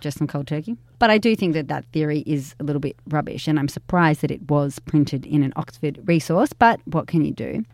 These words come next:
So there's only one other theory that might explain that out of all the cold foods that are simple and that can be served without garnish or that have a clammy feeling like withdrawing addict's skin,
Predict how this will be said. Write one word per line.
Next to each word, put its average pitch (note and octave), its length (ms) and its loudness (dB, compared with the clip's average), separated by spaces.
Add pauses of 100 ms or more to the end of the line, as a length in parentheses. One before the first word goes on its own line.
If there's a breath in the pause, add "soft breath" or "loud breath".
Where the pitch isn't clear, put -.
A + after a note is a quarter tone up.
So - 120 -2
there's D#4+ 120 4
only F#4+ 240 8
one D4 320 8
other A#3+ 260 4
theory F3 580 0
that D#3+ 280 -2
might F3 300 4
explain D#3 580 4
that D3+ 140 4
out D3 160 2
of C#3+ 80 0
all F3 160 6
the F3+ 140 -4
cold D3+ 440 -4
foods D3+ 640 -2
that D3 120 -2
are C#3 60 -4
simple D3 460 -2
and C#3 100 0
that A#2+ 100 -6
can C#3+ 100 0
be C#3+ 60 0
served C#3 500 -4
without D3 380 -4
garnish E3 640 0
or E3+ 140 4
that D3+ 140 -2
have D3+ 180 0
a D#3 120 -2
clammy E3 380 4
feeling D#3 680 4
like D#3 400 -2
withdrawing D3 480 -2
addict's - 440 -10
skin, D3+ 640 6